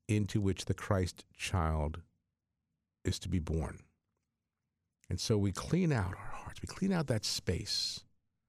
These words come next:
of all impurities, of all that, that would be offensive to the, to the ch-, the child, and make it a place, a fit dwelling place for him to enter into our hearts. Remember that? We talk about that during Advent and Christmas season.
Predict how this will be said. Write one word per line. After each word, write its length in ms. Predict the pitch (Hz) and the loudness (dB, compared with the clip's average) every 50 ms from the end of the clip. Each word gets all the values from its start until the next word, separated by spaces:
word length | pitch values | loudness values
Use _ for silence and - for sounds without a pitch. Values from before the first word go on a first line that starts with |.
| _ _ _ _ _ _ _ _ _ _ _ _ _ - | _ _ _ _ _ _ _ _ _ _ _ _ _ -4
of 120 | 90 90 | 0 0
all 300 | 104 113 123 127 131 131 | 2 2 4 4 4 4
impurities, 720 | 127 123 107 - - - 113 113 113 110 101 107 107 92 92 | 4 2 2 0 0 2 2 4 4 4 4 2 2 2 2
of 80 | 87 | 2
all 380 | 90 90 92 98 101 107 107 101 | 2 2 2 2 2 2 2 2
that, 240 | 98 104 101 92 - - - - _ _ _ _ _ _ _ | 2 2 2 2 -2 -8 -16 -20 _ _ _ _ _ _ _
that 140 | - 90 78 | -2 0 2
would 160 | 104 104 95 | 2 0 2
be 120 | 92 98 98 | 2 2 2
offensive 560 | 95 - - - 95 95 92 - 104 90 - | 2 2 2 2 2 2 4 2 0 0 0
to 180 | - - 101 92 | 0 0 0 0
the, 220 | 87 95 - - | 0 -2 -4 -6
to 160 | - - 104 | -4 -2 0
the 100 | 98 98 | 0 0
ch-, 180 | 92 - - - - | -2 -4 -8 -8 -8
the 360 | 95 90 85 - - - - | -8 -8 -8 -8 -10 -10 -8
child, 560 | - - - 98 92 95 90 82 85 87 87 - _ _ _ _ _ _ _ _ _ _ _ _ _ _ _ _ - | -6 -2 0 2 2 4 2 2 2 0 -2 -4 _ _ _ _ _ _ _ _ _ _ _ _ _ _ _ _ 0
and 140 | 95 98 101 | 2 4 4
make 220 | 117 135 151 147 | 4 4 4 4
it 80 | 151 123 | 2 2
a 40 | 104 | 2
place, 500 | - - - 117 110 110 104 98 - - | -2 0 0 2 2 4 2 0 0 -4
a 120 | - - - _ _ _ | -6 -8 -10 _ _ _
fit 220 | - 165 165 - - - 110 | 2 2 2 0 -4 -2 0
dwelling 480 | 101 98 95 104 107 117 120 107 107 | 2 2 4 4 4 4 4 4 2
place 420 | 90 - - - 78 73 - - - | 0 0 -2 -2 -2 -2 -4 -6 -6
for 140 | - - 73 | -4 -4 -4
him 380 | - - 73 - - - - - _ _ _ _ _ _ _ _ _ _ _ _ _ _ _ _ _ _ _ _ | -4 -6 -10 -10 -12 -16 -20 -20 _ _ _ _ _ _ _ _ _ _ _ _ _ _ _ _ _ _ _ _
to 120 | - - - - | -12 -12 -8 -2
enter 220 | - 107 104 101 98 | 0 2 2 2 0
into 340 | - 104 101 92 - 98 87 | 0 0 0 0 0 0 -2
our 160 | - - - | -2 -4 -6
hearts. 220 | - - - - - | -8 -10 -8 -6 -4
Remember 240 | - - - 226 | -2 -2 0 0
that? 100 | - - | 0 0
We 80 | 180 139 | 0 0
talk 160 | - - 131 | 0 0 0
about 180 | 131 131 135 120 | 2 0 0 2
that 200 | 123 120 120 117 | 0 0 0 0
during 240 | - 110 107 104 98 | 0 0 2 2 2
Advent 320 | 101 104 98 107 98 82 | 0 0 0 0 -2 -2
and 100 | 82 - | -4 -4
Christmas 320 | - - - - - 90 | -8 -14 -12 -8 -6 -6
season. 360 | - - - - - - - | -4 -4 -4 -4 -4 -6 -12